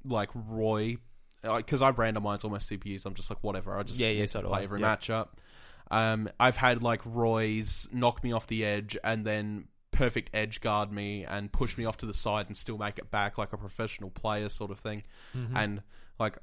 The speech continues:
Speaker 1: I'm a decent Smash player, but I'm still sort of, uh,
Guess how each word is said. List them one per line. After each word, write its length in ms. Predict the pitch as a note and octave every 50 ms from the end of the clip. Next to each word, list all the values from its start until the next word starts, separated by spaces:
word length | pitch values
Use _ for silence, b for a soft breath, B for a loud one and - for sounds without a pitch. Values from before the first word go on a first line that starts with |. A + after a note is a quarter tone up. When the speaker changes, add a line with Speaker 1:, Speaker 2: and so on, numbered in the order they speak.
| - -
Speaker 1:
I'm 140 | C3+ D#3
a 40 | E3
decent 380 | D#3 E3+ F3 F3 - D#3 B2 -
Smash 420 | - - C#3 C3+ C#3 C#3 - -
player, 520 | - - - D3+ D3+ E3 F3 F#3+ G3 G3 - - - - - - - - - - - B2+ - - -
but 340 | - A#2 A2 A2 A2 - - - - - - - - - - -
I'm 200 | B2 B2 A#2+ A2+
still 520 | - - - - C3+ B2+ B2 A#2+ A#2+ A#2
sort 340 | - - - - A#2 A2+ A2
of, 480 | G#2+ G#2 G2+ G2 - - - - - - _ - - - _ _ _ _ - - - - - -
uh, 720 | F#2+ G2 G2+ G#2 G#2 G#2 G#2 G#2 G2+ G2 G2 F#2+ F#2+ F2